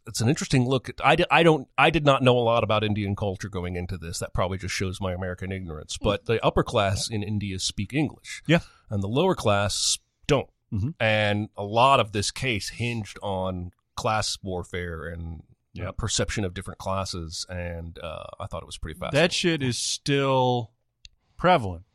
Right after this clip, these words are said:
Speaker 2: Like, it, like, it's just ingrained into society. The
Speaker 1: I
Speaker 2: whole
Speaker 1: mean, when I,
Speaker 2: caste
Speaker 1: when I was
Speaker 2: system.
Speaker 1: watching that documentary, I was surprised it was modern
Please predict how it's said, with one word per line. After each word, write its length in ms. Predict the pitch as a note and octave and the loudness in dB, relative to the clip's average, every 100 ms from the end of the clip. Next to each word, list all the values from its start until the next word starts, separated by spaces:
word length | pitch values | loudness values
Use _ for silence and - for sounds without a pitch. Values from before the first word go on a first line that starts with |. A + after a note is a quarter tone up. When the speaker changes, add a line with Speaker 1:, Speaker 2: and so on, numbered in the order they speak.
| _ | _
Speaker 2:
Like, 280 | B2 C#3 B2 | 0 0 0
it, 200 | D#3 D#3 | -6 -4
like, 200 | D#3+ C#3 | 0 2
it's 180 | C#3+ - | 0 -2
just 300 | - C#3+ - | -2 -2 0
ingrained 580 | C#3 B2 A#2 B2 B2 A#2+ | 2 2 2 2 2 0
into 340 | A2+ A2 A2 G#2 | 0 0 0 -2
society. 340 | - G#2 C#3+ | -4 -2 0
The 80 | A#2 | 4
Speaker 1:
I 40 | D#3 | 8
Speaker 2:
whole 60 | |
Speaker 1:
mean, 180 | E3+ D#3 | 10 10
when 100 | D#3 | 10
I, 40 | E3+ | 8
Speaker 2:
caste 180 | - | 6
Speaker 1:
when 120 | E3 F3 | 8 10
I 60 | |
was 120 | F#3+ | 10
Speaker 2:
system. 80 | F3 | 10
Speaker 1:
watching 240 | G3 F3+ F3 | 8 8 8
that 120 | E3 | 8
documentary, 540 | D#3+ C#3 C#3+ C3+ B2+ | 8 8 6 6 6
I 80 | A#2+ | 6
was 160 | A#2+ A#2 | 4 4
surprised 500 | C3+ - A2 A#2 G#2+ | 2 4 6 4 2
it 60 | |
was 100 | G#2 | -2
modern 340 | G2+ F#2 F2 | 0 -2 -4